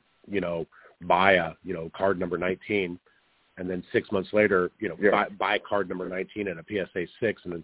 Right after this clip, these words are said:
Speaker 1: six months later, card number nineteen shows up in a P S A nine, you know, slab.
Speaker 2: Yeah, yeah.
Speaker 1: I mean, it's, it's that, or, you know, cards with very specific stains or marks on 'em, or, you know, or, or, you know,
Speaker 2: Well, that's
Speaker 1: miscoloring.
Speaker 2: like
Speaker 1: You know, cards,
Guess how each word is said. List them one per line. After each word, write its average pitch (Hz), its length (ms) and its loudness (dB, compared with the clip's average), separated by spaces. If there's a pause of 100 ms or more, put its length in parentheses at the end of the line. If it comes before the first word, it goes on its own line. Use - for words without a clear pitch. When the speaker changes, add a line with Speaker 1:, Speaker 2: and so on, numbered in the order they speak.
Speaker 1:
six 104 200 -6
months 90 200 -6
later, 90 240 0
card 92 280 -2
number 87 160 -4
nineteen 92 500 -4
shows 90 220 -4
up 90 140 -4
in 82 80 -8
a 80 40 -10
P 98 180 -4
S 82 140 -6
A 82 80 -4
nine, 87 400 0 (560)
you 98 80 0
know, 82 160 0 (120)
slab. 80 280 2
Speaker 2:
Yeah, 95 80 2 (380)
yeah. 95 100 2 (120)
Speaker 1:
I - 40 -8
mean, 87 140 0
it's, 80 120 -6 (320)
it's 101 180 -4
that, 98 320 6
or, 82 200 -2 (200)
you 107 80 -2
know, 92 120 -4
cards 110 340 4
with 95 120 0 (140)
very 98 420 4
specific - 640 -6 (360)
stains 92 500 -4
or 80 120 -2
marks 87 480 0 (480)
on 90 200 -2
'em, 82 120 -6
or, 82 180 -4 (500)
you 101 100 -4
know, 85 200 -10
or, 98 80 0 (120)
or, 90 220 0
you 101 120 -2
know, 147 120 6
Speaker 2:
Well, - 40 4
that's 247 160 -2
Speaker 1:
miscoloring. 92 280 2
Speaker 2:
like - 260 -12
Speaker 1:
You 110 60 -2
know, 104 60 2
cards, 143 320 -4